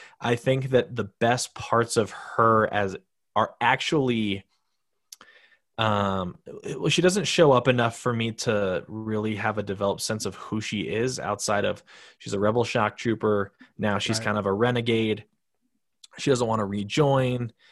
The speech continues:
Speaker 1: And so, I mean, that's just kind of, like, what she's been, is just, like, the heavy on the series.
Speaker 2: Right, yeah.
Speaker 1: Where, <sighs> I mean,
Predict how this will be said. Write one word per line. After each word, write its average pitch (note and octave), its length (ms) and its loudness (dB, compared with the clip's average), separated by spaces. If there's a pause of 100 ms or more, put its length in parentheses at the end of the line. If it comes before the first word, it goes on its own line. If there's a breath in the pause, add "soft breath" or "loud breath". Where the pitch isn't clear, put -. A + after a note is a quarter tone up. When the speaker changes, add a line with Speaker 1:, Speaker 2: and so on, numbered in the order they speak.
(800 soft breath)
Speaker 1:
And G#2+ 600 -2
so, - 560 0
I G2 80 0
mean, A2+ 220 -4
that's A#2 200 -2
just - 240 -4
kind A#2 300 -2
of, A#2 120 -4
like, A2 180 -2
what G#2 260 -2
she's G2+ 300 -4
been, A2 240 -2
is A2+ 180 -2
just, - 220 -6
like, G#2 200 -6
the G2+ 220 -2
heavy A2 480 0
on D#3+ 140 0
the D#3+ 80 0
series. E3+ 640 -2
Speaker 2:
Right, C#3 360 0
yeah. C#3+ 240 0 (920)
Speaker 1:
Where, B2 580 4 (140)
<sighs> - 120 -20
I A#2+ 460 -10
mean, B2+ 380 -4